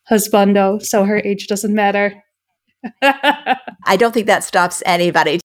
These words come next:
Speaker 2: Clearly, you didn't see Kavanari because that little girl was twelve years old, and there was no, nothing to stop anybody from turning her into waifu bait.
Speaker 1: Oh, ew. Oh.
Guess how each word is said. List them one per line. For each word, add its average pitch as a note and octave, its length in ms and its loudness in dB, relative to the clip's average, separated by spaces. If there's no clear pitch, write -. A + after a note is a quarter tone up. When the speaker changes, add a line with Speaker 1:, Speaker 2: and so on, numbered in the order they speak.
Speaker 2:
Clearly, E4 460 4
you F3+ 180 2
didn't F3+ 200 2
see F3 180 0
Kavanari F3+ 680 2
because F#3 400 0
that A#3+ 200 2
little B3 160 4
girl G3+ 180 4
was G3 140 0
twelve G#3+ 300 2
years F3 200 2
old, D#3 280 2
and F#3 120 0
there F3+ 120 2
was F3 180 -2
no, A#3 520 2
nothing B3+ 340 2
to F3 100 0
stop F3 260 0
anybody D#3 520 0
from D#3+ 340 -4
turning F#3 320 0
her F#3+ 140 2
into - 240 0
waifu - 340 0
bait. B3+ 100 4
Speaker 1:
Oh, B3 440 6
ew. G#3 400 2
Oh. G3 760 0